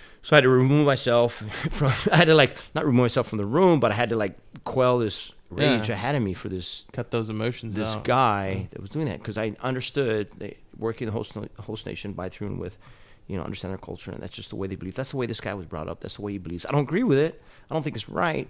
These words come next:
Speaker 1: but in order for us to continue to operate and get them on our side, 'cause we were gathering in intelligence at the same time, I had to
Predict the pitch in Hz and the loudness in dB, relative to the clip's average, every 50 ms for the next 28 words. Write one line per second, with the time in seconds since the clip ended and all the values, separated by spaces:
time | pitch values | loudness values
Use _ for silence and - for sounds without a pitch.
0 | - - - 135 120 107 - - - - _ - - 120 135 143 147 143 - 135 | -12 -6 -2 0 0 0 -2 -4 -14 -20 _ -6 -4 -2 0 0 0 0 0 0
1 | 139 127 - - 123 - - 110 - - - 151 151 143 120 113 110 110 107 - | 0 0 0 -6 -8 -8 -8 -8 -6 -4 -2 0 0 2 2 0 0 -2 -4 -6
2 | - 113 101 - - 117 120 117 - - 107 107 107 104 107 - - 101 101 95 | -6 -6 -6 -6 -4 -4 -4 -4 -4 -4 -2 -2 -2 -2 -4 -6 -6 -6 -6 -6
3 | - - - - - - - - - 117 117 - 139 127 123 120 120 104 - 98 | -8 -12 -20 -20 -20 -20 -20 -14 -8 -8 -6 -4 -2 -2 0 0 -2 -2 -2 -2
4 | 101 104 98 - - 98 95 95 92 110 113 117 110 127 120 110 107 107 - 104 | -2 -2 -2 -4 -8 -8 -8 -4 -2 0 0 0 0 0 0 0 -2 -4 -6 -6
5 | - 98 98 - - - - - - - 98 98 98 - 98 - - - 113 110 | -8 -8 -8 -10 -14 -16 -16 -14 -12 -10 -8 -8 -8 -8 -8 -8 -6 -6 -4 -2
6 | 123 131 120 127 110 | -2 -2 -2 -4 -6